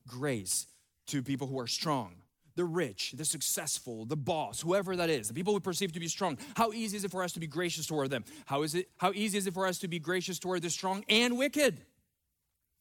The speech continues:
You see, grace enrages. Why does grace enrage? We think, I mean, grace is, is this, uh, this comfy term. We're like, "Oh, so, oh, show me grace."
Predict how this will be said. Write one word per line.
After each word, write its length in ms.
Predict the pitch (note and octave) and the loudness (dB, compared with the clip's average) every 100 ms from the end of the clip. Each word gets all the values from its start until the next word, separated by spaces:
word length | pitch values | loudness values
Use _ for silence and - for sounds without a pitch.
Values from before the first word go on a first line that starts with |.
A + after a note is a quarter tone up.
| _ _ _ _ _ _ _ _ _ _ - | _ _ _ _ _ _ _ _ _ _ -6
You 80 | A2 | -2
see, 380 | D3+ F3+ F#3+ D#3 _ _ _ _ _ _ _ | 0 -2 -4 -8 _ _ _ _ _ _ _
grace 420 | B2+ D3+ G#3 G#3 - | -4 0 2 0 -4
enrages. 1000 | C3 A#2 G#2+ A#2+ B2+ - - - - - _ _ _ _ _ _ _ _ _ | -4 -4 -4 -4 -4 -10 -10 -6 -6 -6 _ _ _ _ _ _ _ _ _
Why 200 | B2+ A#3 | 2 2
does 220 | C4+ C#4+ | 2 -4
grace 500 | C3+ C3 D#3+ E3+ D#3 | -6 -2 2 2 2
enrage? 640 | D#3 C#3+ A#2+ D#3+ A#2+ F2 C#3+ | -2 -4 0 0 0 -2 -4
We 140 | F3+ | -4
think, 240 | - B3 | 0 0
I 40 | A3 | 2
mean, 120 | F#3+ | 2
grace 360 | D3 A3+ B3 F3 | 2 4 4 2
is, 140 | E3 - - | -2 -6 2
is 160 | F#3 | 2
this, 200 | D#3+ E3+ - - | 4 2 -2 0
uh, 340 | F3+ F3+ F3 F3 | 4 6 4 0
this 180 | D3 D#3+ | -2 -2
comfy 520 | - F#3+ C#4 - B3+ | 0 0 2 0 -2
term. 580 | F3 - B3 A3+ E3 A2 - - | -2 2 4 6 4 -2 -8 -2
We're 80 | G3+ | 0
like, 100 | G3+ | 0
"Oh, 240 | G3+ G#3 F3 | 0 0 0
so, 260 | - G3+ | 0 0
oh, 140 | G3 E3+ | -2 -2
show 240 | - A#3 | -2 -2
me 120 | G3 D#3 | -2 -4
grace." 380 | C3 G#3 D3+ | -2 0 0